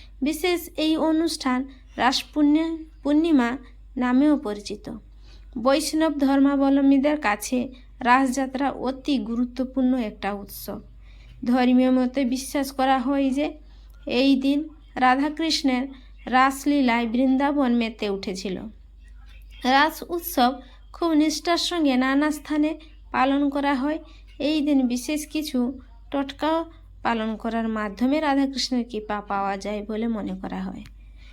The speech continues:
এর সঙ্গে নিজের ভাগ্যের হালও বদলে ফেলা সম্ভব। আসুন জেনে নিই কী কী কাজ করলে আপনার ভাগ্য বদলে যেতে পারে।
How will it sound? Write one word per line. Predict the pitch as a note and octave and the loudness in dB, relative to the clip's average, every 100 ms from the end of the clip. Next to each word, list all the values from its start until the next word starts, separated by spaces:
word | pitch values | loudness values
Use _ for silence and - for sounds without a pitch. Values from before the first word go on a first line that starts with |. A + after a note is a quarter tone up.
| - - | -12 -2
এর | B3+ B3+ | 0 0
সঙ্গে | B3 C#4+ B3+ A#3+ C4+ - - - | -2 -2 0 0 -4 -8 -20 -6
নিজের | A#3+ C4 C4 C4 | -2 0 0 0
ভাগ্যের | B3 A#3+ C4 B3+ A#3+ C#4 C4+ | -2 -2 -2 -2 0 0 0
হালও | B3+ C4 C#4 D4 E4+ F4 | 0 0 2 0 -2 -6
বদলে | A#3 B3 B3 D4 | -2 -2 0 -2
ফেলা | C#4+ B3 A3 | -2 -4 -4
সম্ভব। | A3 G#3+ G3 F#3+ F#3+ - - - - - | -6 -8 -8 -8 -10 -14 -20 -20 -12 -4
আসুন | C#4 D4+ C#4 C4 C4+ - - A3 | -4 -2 0 0 -2 -8 -12 -4
জেনে | A#3 C4+ C#4 C#4 | 0 4 4 4
নিই | C#4+ D4+ D4+ - - | 4 2 -4 -16 -12
কী | - D#4 | -6 -4
কী | D#4 D#4 | -2 -2
কাজ | D4 G#3+ A3 | 0 -2 -4
করলে | - B3+ B3+ | -4 -2 0
আপনার | A3 A3 A#3 A#3 B3 | 0 -2 -4 -4 -4
ভাগ্য | C4+ G#3 B3+ B3 | -6 -6 -6 -2
বদলে | D4 A#3 G3+ G#3 | -2 -4 -6 -6
যেতে | G3 G3+ G3 | -6 -8 -10
পারে। | - F#3+ - | -10 -10 -12